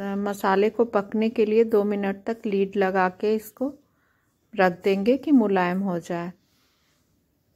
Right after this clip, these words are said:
थोड़ा टमाटर और प्याज कुक भी हो जाए। इसको, अम, लीड लगाने के बाद अब हम इधर मटर को,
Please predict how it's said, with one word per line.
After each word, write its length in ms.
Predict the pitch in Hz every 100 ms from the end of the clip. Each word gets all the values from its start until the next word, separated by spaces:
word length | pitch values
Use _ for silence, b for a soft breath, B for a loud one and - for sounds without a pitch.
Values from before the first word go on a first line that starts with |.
| _ _ _ _ _ _ _ _ _ 220
थोड़ा 200 | 214 208
टमाटर 580 | 220 208 196 190 220
और 120 | 220 220
प्याज 420 | - 202 208 -
कुक 360 | - 196 -
भी 180 | 170 190
हो 160 | 175 175
जाए। 360 | 185 175 185
इसको, 600 | 208 208 - 247 262 262 262
अम, 440 | - 220 226 220
लीड 220 | 226 233
लगाने 520 | 240 226 233 220 226 233
के 140 | 233
बाद 300 | 226 226 220
अब 120 | 220
हम 160 | 233 220
इधर 260 | 214 240
मटर 420 | 226 202 196 226 240
को, 220 | -